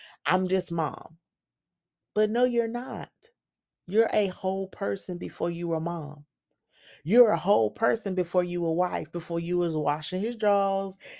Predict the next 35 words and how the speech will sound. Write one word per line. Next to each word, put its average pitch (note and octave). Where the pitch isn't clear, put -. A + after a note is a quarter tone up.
and D#3+
cooking G3
his A3+
dinner F#3
and D3+
making E3
sure G3
he G3
got G3+
his G#3
stuff G#3
for A3+
work G3+
and C#3+
making E3+
sure F3
he G3
has F#3+
his G3+
favorite G3+
things G3+
in G3
the G3
cabinet F#3
and D#3
making F#3
sure F#3
he G3
got F3+
his F3+
favorite E3
snacks B3
and, E3
you G3+
know, E3+